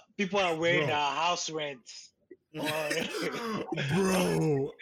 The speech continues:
Speaker 2: our
Speaker 1: They're wearing
Speaker 2: house
Speaker 1: our house
Speaker 2: rent.
Speaker 1: rent to class.
Speaker 2: <laughs>
Speaker 1: You know,
Speaker 2: Bro.
Speaker 1: but, but th-, so that, that was what I was gonna mention about U B C. But I was also gonna say, like, an aspect of that culture shock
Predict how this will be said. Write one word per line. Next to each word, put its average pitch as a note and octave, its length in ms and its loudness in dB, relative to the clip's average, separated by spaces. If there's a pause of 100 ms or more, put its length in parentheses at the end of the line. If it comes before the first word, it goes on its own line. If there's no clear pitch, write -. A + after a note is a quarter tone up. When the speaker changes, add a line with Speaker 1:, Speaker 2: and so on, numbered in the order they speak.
(140)
Speaker 2:
our D#3 140 0
Speaker 1:
They're E3 140 2
wearing G3+ 200 2
Speaker 2:
house F3+ 120 2
Speaker 1:
our F3 100 2
house F#3 240 2
Speaker 2:
rent. F3 100 0
Speaker 1:
rent F3+ 180 0
to - 160 -10
class. F#3 480 -4 (600)
Speaker 2:
<laughs> - 600 -16
Speaker 1:
You F#3 160 -6
know, F#3 240 -4 (800)
Speaker 2:
Bro. F#3 360 -2
Speaker 1:
but, F3 300 0 (1040)
but F#3 360 -6
th-, D3 100 -10 (120)
so E3 180 -8
that, F3+ 220 -2
that F3 100 -2
was D3+ 120 -4
what D3 100 -4
I - 20 -4
was B2 100 -6
gonna B2+ 240 -10
mention A#2 400 -10
about G2+ 320 -16
U A2 160 -12
B G#2+ 100 -16
C. B2 160 -14
But C3 120 -6
I E3+ 80 -2
was F3+ 100 -4
also B3+ 260 -4
gonna B2 300 -8
say, G#2 240 -8
like, F#2+ 240 -10
an A2 80 -6
aspect C#3 480 -4
of F#2+ 120 -10
that F2 220 -8
culture F2 440 -10
shock D#2 340 -10